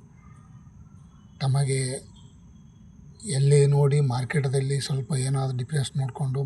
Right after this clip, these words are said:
ಮಾರಾಟ ಮಾಡೋದು ಒಳ್ಳೆಯದು. ಮಹಾರಾಷ್ಟ್ರದಲ್ಲಿ ನೋಡೋದಾದರೆ ಎರಡು ಸಾವಿರದ ಎಂಟುನೂರು, ಮೂರು ಸಾವಿರದ ನೂರ ಐವತ್ತು, ಮೂರು ಸಾವಿರದ ಆರುನೂರು ತನಕ ಇದೆ.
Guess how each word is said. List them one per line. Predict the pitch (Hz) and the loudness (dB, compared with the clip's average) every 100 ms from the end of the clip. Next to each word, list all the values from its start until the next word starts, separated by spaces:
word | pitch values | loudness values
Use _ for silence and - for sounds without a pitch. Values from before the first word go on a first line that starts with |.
| 127 | -4
ಮಾರಾಟ | 123 127 151 127 | -4 -4 -4 -4
ಮಾಡೋದು | 120 131 147 | -2 -4 -4
ಒಳ್ಳೆಯದು. | 139 135 117 151 - - - - - - | -4 -4 -8 -10 -14 -20 -20 -20 -10 -2
ಮಹಾರಾಷ್ಟ್ರದಲ್ಲಿ | 143 147 - 139 147 | 2 0 0 0 2
ನೋಡೋದಾದರೆ | 139 139 131 123 123 131 | 2 2 0 -2 -2 -4
ಎರಡು | 131 | -4
ಸಾವಿರದ | 127 147 135 | -2 -2 0
ಎಂಟುನೂರು, | 135 139 - 151 139 151 156 - - - - - | 0 0 0 0 2 0 -4 -10 -20 -20 -12 0
ಮೂರು | 143 135 | 2 4
ಸಾವಿರದ | - 147 135 131 | 0 -2 -2 0
ನೂರ | 135 147 | 2 2
ಐವತ್ತು, | 139 139 139 - - 151 131 | 2 2 0 -4 -4 -2 0
ಮೂರು | 147 143 | 0 0
ಸಾವಿರದ | - 143 151 131 | -2 -2 -2 -4
ಆರುನೂರು | 131 131 139 120 | -4 -2 -4 -4
ತನಕ | 131 117 | -8 -6
ಇದೆ. | 170 143 113 | -6 -6 -8